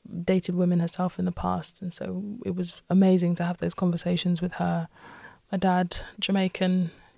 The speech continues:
took him a little bit longer. <laughs> There's a lot of ingrained stuff there, like,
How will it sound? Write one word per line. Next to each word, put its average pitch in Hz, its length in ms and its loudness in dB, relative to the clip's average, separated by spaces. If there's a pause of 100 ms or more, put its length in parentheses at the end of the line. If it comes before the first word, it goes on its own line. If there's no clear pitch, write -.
took - 200 -4
him 190 100 2
a 185 60 2
little 175 160 0
bit 175 180 0
longer. 208 560 8
<laughs> - 1040 8
There's 247 200 12
a 254 60 12
lot 196 280 12
of 202 100 12
ingrained 220 520 12
stuff 208 400 10
there, 196 340 12
like, 175 280 8